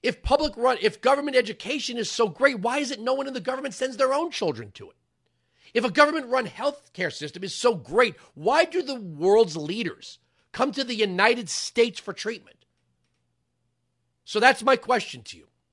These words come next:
If you have the intellectual courage and ability to answer it, I'm all ears. Is the Marxist plan that you are now supporting, is it because you see yourself as part of government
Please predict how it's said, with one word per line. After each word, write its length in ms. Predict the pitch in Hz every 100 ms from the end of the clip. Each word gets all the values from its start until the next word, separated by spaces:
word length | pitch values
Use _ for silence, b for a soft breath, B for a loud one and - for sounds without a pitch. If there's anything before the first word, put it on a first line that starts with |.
| _ -
If 120 | 175
you 180 | 214 240
have 200 | 240 160
the 160 | 185 -
intellectual 680 | 285 294 294 - 233 220
courage 480 | 214 - 185 233 214 151
and 120 | 175
ability 580 | 143 - 226 247 262 226
to 160 | 143
answer 280 | 170 214 233
it, 100 | 233
I'm 220 | 175 180
all 260 | 165 185 175
ears. 320 | 147 - - _ _ _ _ _ _ _ _ _
Is 180 | - 233
the 100 | 160
Marxist 640 | 180 190 277 285 311 262 -
plan 260 | 214 226
that 160 | 196 143
you 140 | 175
are 80 | 170
now 360 | 147 160 208 233
supporting, 580 | - 240 214 214 139 - _ _ _ _ _ _ _ _ _ _ _ _ _ _ _ _ _ _ _ _ _
is 140 | - 196
it 40 |
because 380 | 180 185 226 - _ -
you 300 | 107 208 269
see 260 | - 262
yourself 400 | 240 226 226 214
as 80 | 147
part 280 | - 165 143
of 160 | 117 -
government 480 | 226 262 302 -